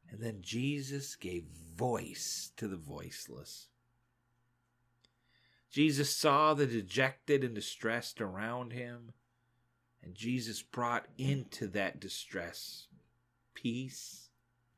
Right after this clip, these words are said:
He brought into that pain joy. And in doing so, Jesus showed everyone that he is the Messiah.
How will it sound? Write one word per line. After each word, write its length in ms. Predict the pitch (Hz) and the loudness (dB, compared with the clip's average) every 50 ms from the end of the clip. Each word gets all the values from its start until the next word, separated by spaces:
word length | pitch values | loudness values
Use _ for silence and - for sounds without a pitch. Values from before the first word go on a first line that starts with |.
| _ _ _ _ _ _ _ _ _ _ _ _ _ | _ _ _ _ _ _ _ _ _ _ _ _ _
He 100 | - 117 | -6 -6
brought 400 | 104 101 113 120 98 82 85 - - - | -2 4 6 6 6 6 4 0 0 2
into 320 | 151 147 143 131 123 113 | 2 4 4 4 4 2
that 380 | 95 92 76 76 - - - _ | 2 2 -2 -4 -6 -8 -10 _
pain 560 | - - - 110 104 104 107 107 101 98 95 | -10 -4 -2 -2 -2 -2 -2 -4 -8 -10 -12
joy. 480 | 90 87 85 76 76 76 82 82 80 - - _ _ _ _ _ _ _ _ _ _ _ _ _ _ _ _ _ _ _ _ _ _ _ _ _ _ _ _ _ _ _ _ _ _ _ - - - - _ _ - | -10 -8 -8 -8 -8 -10 -14 -14 -18 -20 -20 _ _ _ _ _ _ _ _ _ _ _ _ _ _ _ _ _ _ _ _ _ _ _ _ _ _ _ _ _ _ _ _ _ _ _ -20 -20 -20 -20 _ _ -8
And 120 | 101 104 | -6 -6
in 140 | 107 101 98 | -6 -4 -2
doing 320 | 117 139 151 170 170 170 | 0 0 0 0 -2 -4
so, 420 | 165 - - 170 160 160 160 156 143 | -6 -4 -2 0 0 2 0 0 -2
Jesus 560 | 139 - - 143 147 160 160 151 156 156 139 | -4 -4 -4 -4 -4 -4 -6 -8 -8 -8 -8
showed 400 | - - - - 123 117 117 - - _ _ _ - | -8 -6 -6 -6 -6 -6 -6 -10 -12 _ _ _ 12
everyone 800 | 185 208 220 226 202 175 151 131 110 104 98 101 104 113 120 | 12 12 12 12 12 10 6 6 6 4 2 2 0 0 2
that 260 | 123 123 117 113 107 110 | 4 6 6 6 4 0
he 580 | - - - 180 175 170 170 170 175 180 - _ _ _ _ _ | -4 -2 0 2 4 4 4 2 2 -2 -6 _ _ _ _ _
is 500 | - 170 180 185 180 180 170 156 135 117 | 4 6 8 8 8 8 8 6 4 4
the 100 | 120 139 | 4 4
Messiah. 840 | 123 117 113 - - - - 135 117 110 107 110 107 101 98 95 92 | 4 4 2 0 -2 -2 0 2 2 2 4 2 2 2 0 -2 -4